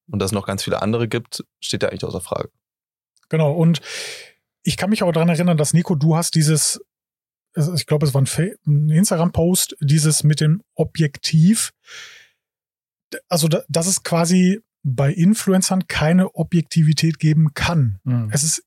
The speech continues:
Speaker 2: immer das Subjektive, das, was du gerade mit dem Produkt erlebst, wenn du es testest,
Speaker 3: Mhm.
Speaker 2: das, was deine Gegebenheiten sind, das, was deine Fähigkeiten sind. Und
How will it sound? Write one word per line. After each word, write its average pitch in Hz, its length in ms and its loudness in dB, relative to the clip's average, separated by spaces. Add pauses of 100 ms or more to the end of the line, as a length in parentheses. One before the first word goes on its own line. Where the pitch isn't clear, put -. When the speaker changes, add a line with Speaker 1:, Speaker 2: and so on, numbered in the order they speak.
Speaker 2:
immer 220 440 2 (120)
das 135 200 0
Subjektive, 202 680 0
das, 175 320 -4
was 180 260 0
du 185 240 2
gerade 202 460 0
mit 156 200 4
dem 143 140 2
Produkt 139 360 -2
erlebst, 143 680 0
wenn 165 160 2
du 180 140 2
es 185 120 -2
testest, 196 460 -2 (160)
Speaker 3:
Mhm. 127 120 -4
Speaker 2:
das, 170 180 -2
was 185 140 -2
deine 160 300 4
Gegebenheiten 156 600 2
sind, 185 180 2
das, 180 160 -2
was - 140 0
deine 151 240 4
Fähigkeiten 165 840 0
sind. 208 220 2 (380)
Und 175 260 0